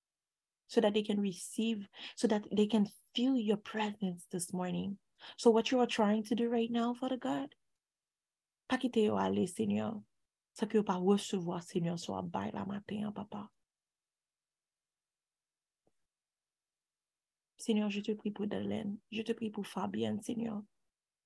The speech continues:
Je te prie pour la sœur Elodie, papa. Woodine, Seigneur. Je te prie, Seigneur, pour Nikia, Zeyla, Rachel, Seigneur, Carmeline, papa.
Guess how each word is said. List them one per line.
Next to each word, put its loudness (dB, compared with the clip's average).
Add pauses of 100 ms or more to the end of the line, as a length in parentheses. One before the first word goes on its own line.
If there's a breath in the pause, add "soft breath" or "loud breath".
(180)
Je -4
te 0
prie 0
pour -4
la -4
sœur -2
Elodie, -4
papa. -10 (1900)
Woodine, 0
Seigneur. -6 (1160)
Je -2
te 0
prie, -4
Seigneur, -4
pour 0
Nikia, -2
Zeyla, 0
Rachel, -4
Seigneur, -2
Carmeline, -2
papa. -8